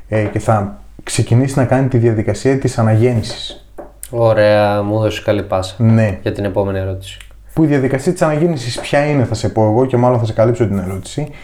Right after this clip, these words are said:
Speaker 1: Ε, ουσιαστικά δημιουργεί μεγάλη εσωτερική θερμοκρασία μέσα στη, μέσα στο D P F, καίγονται, ε, τα ειζήματα, τα, οι καθιζήσεις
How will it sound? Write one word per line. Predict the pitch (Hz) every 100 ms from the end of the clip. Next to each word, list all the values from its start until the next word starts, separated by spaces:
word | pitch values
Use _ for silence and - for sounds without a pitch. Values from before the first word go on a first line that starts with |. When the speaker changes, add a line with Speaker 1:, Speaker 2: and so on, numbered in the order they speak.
| - - -
Speaker 1:
Ε, | 120 117 113
ουσιαστικά | 110 127 - 120 117 156
δημιουργεί | 160 147 123 113 151 135 - - - - - - - - - - - -
μεγάλη | 120 117 107 139 160
εσωτερική | - 127 110
θερμοκρασία | 139 143 127 113 - 135
μέσα | 123 139
στη, | 139 123 110 101
μέσα | 110
στο | 117 110
D | 101
P | 98 95 110
F, | 120 - - - - - - - - - - - -
καίγονται, | 185 185 156 143 107 107 87 - - - - - - - - - - - - - - -
ε, | 117 120 110 104 95 80 - - -
τα | 123
ειζήματα, | 120 113 117 139 123 110 107
τα, | 110
οι | 107
καθιζήσεις | 151 - 113 131 123 107 -